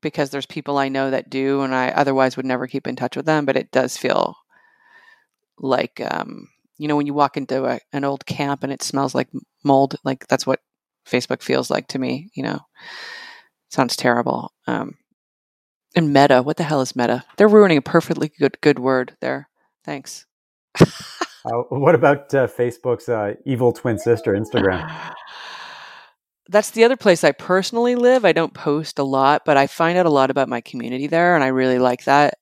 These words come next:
Speaker 1: Um, I'm kinda gossipy person, you know? I hate to say that about myself, but I am. I'm interested in what's happening around me locally, and that's where I find out there's a new taco stand they finally opened down the street. Thank God.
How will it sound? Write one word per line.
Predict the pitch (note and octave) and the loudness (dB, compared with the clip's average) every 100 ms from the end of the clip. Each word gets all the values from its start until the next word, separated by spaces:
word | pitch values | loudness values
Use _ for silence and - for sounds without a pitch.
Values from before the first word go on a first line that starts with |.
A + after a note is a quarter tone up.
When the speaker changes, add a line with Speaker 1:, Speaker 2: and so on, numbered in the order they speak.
| - _ - | -20 _ -4
Speaker 1:
Um, | C#3 C3+ C3 B2 - _ _ _ _ _ _ _ _ | 0 0 -4 -12 -16 _ _ _ _ _ _ _ _
I'm | C#3+ C#3 _ _ _ _ _ _ _ _ D#3 _ _ _ _ _ - | _ _ _ _ _ _ _ _ _ _ _ _ _ _ _ _ -8
kinda | - C3+ C#3+ | -2 0 2
gossipy | B2+ B2+ - - E3 | 2 0 -2 -4 -4
person, | - D3+ D#3 F#3+ G#3+ - _ | -2 -4 -4 -6 -8 -12 _
you | F#3 | -6
know? | F#3+ G3+ - | -4 -6 -8
I | - - - | -20 -14 -8
hate | D#3 | -8
to | - | -6
say | - B2+ | -2 0
that | C#3+ | 2
about | D3 D3+ | 2 2
myself, | D#3 D#3+ E3 - | 0 -4 -4 -2
but | C#3 | -2
I | |
am. | A#2 A#2+ E3 | 0 -2 -2
I'm | D3+ | -4
interested | - - - A#2 | -6 -6 -4 -4
in | A#2+ | -6
what's | B2 | -2
happening | A2 - A#2+ - | -2 -2 -6 -8
around | A2+ - | -8 -8
me | - | -8
locally, | - - D3 F#3+ - - - - | -8 -6 -6 -8 -16 -20 -20 -16
and | - | -2
that's | D3+ - | -2 0
where | E3 | 2
I | D#3+ | 2
find | - D#3 E3 | 2 2 4
out | F3 | 2
there's | C3+ C3 | 2 -4
a | |
new | C3+ D3 | -4 -4
taco | - E3 - C3+ | -2 -4 -2 -6
stand | - A#2+ A#2 | -6 -8 -8
they | G2+ | -10
finally | - - C#3+ D#3 D#3 D3+ | -8 0 0 2 -2 -2
opened | C#3+ C#3 - - | -2 -4 -6 -10
down | C3+ - | -12 -12
the | |
street. | - - - - | -14 -12 -14 -16
Thank | _ - E3 D3+ C3+ | _ -4 -2 -2 -4
God. | - - - | -4 0 -2